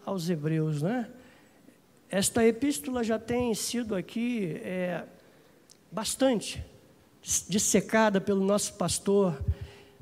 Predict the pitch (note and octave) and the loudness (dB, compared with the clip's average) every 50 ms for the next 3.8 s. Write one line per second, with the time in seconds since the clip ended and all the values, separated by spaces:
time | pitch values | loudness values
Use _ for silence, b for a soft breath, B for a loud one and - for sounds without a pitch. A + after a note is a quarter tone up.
0 | B - - - - - G3+ G3+ G3+ G3 F#3 - - - - - - - - - | B -12 -12 -8 -4 -2 0 0 2 0 0 -2 -4 -8 -14 -16 -16 -16 -18 -20
1 | - - - _ _ - F3 F3 F#3 F#3+ F#3+ F#3+ F#3+ F#3 F#3 - G3+ F#3+ F3 - | -20 -20 -20 _ _ -10 -6 -4 -2 0 0 2 2 0 0 0 0 -2 -2 -2
2 | - - G#3+ A3+ A#3 A3+ - - - F3+ - - - A3 A3 A3+ G#3+ G3 G3 F#3+ | -2 2 4 6 6 6 4 2 -2 -2 -4 -4 -2 -2 0 2 2 2 2 2
3 | F#3 F3 D3+ - - - - - A#3 A#3 A3 F#3+ F#3 E3 D3+ C#3 | 0 0 -2 -2 -6 -6 -4 -2 0 0 2 2 0 0 0 -2